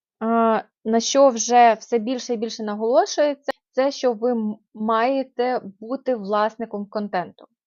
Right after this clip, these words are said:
Навіть якщо ви створюєте контент, навіть якщо вам агенція створює контент, ви маєте мати право власності на цей контент.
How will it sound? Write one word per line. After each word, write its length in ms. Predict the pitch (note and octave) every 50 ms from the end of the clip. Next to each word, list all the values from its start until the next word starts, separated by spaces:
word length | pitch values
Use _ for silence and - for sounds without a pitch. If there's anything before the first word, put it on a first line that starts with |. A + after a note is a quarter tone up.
| _ _ _ _ -
Навіть 400 | G#3 G#3+ A3 A#3+ C#4+ D4 C4+ -
якщо 500 | C#4 C4 - - - A3+ G#3 F#3+ - - -
ви 220 | F#3+ F#3+ A3+ C#4
створюєте 560 | C#4 - - A3+ B3 B3+ B3+ C4 B3+ B3+ B3 A#3
контент, 520 | - A3+ G#3+ G#3 - F#3+ F#3 F3+ F3+ G3+
навіть 280 | G3 G#3 A3 C4+ C4 C4+
якщо 220 | B3+ - - B3+
вам 200 | A#3 A#3+ A3+ -
агенція 560 | - A3+ G#3+ A3 A3+ A3 A#3+ A#3+ A#3 A3+ G#3+ G3+
створює 360 | - - G3+ G3 F#3+ F#3+ F#3
контент, 400 | - F#3+ F#3 - - F3 - - _ _ - - - _ -
ви 240 | G3+ F#3+ A3+ C4 C#4
маєте 520 | C4+ A#3 A3 A3 A#3 B3 C4+ C4 C4 A#3+
мати 360 | G#3+ G#3 G#3+ A3 A3+ A3+ A#3
право 360 | A3+ - G#3 G3+ G#3+ A3+ A3 G#3
власності 600 | G3 G3+ G3 G3+ G3+ G3+ - F#3+ - _ - G3
на 100 | F#3+ F3+
цей 200 | F3+ - G#3 G#3+
контент. 540 | G#3+ - - G3+ F#3+ - - - - G#3